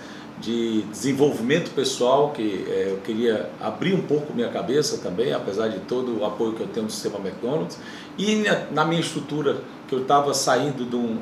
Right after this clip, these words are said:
de uma operação de oito, dez lojas e vislumbrava um crescimento aí,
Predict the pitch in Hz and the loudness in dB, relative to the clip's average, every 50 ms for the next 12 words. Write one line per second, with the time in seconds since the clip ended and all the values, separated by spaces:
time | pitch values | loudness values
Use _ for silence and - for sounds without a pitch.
0 | 98 - 110 117 120 117 117 123 120 117 104 - - 117 110 107 107 101 98 98 | -4 -2 0 0 0 2 2 4 4 4 2 2 2 0 0 0 0 -2 -2 -2
1 | 107 110 120 135 135 131 131 123 110 117 117 110 - 110 107 117 131 143 143 139 | 0 2 2 2 2 0 -2 -2 2 2 4 4 2 0 2 2 4 4 2 2
2 | 117 107 117 123 117 143 139 - 143 147 131 117 120 - 135 135 139 135 - - | 0 -2 -2 -4 -4 -4 -4 -2 -2 -2 0 2 4 4 6 4 4 0 -4 -2
3 | 139 135 - - 127 113 113 123 123 - - 107 104 110 110 | -2 0 0 0 0 0 0 0 0 0 0 0 0 0 -2